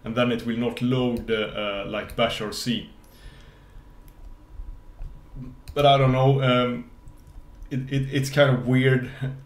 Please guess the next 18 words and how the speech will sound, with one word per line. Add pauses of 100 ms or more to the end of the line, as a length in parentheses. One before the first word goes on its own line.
(120)
and
you (120)
might
also
need
to
use (160)
this
if
you're,
uh,
using, (260)
uh, (100)
env, (320)
because
env
doesn't
really,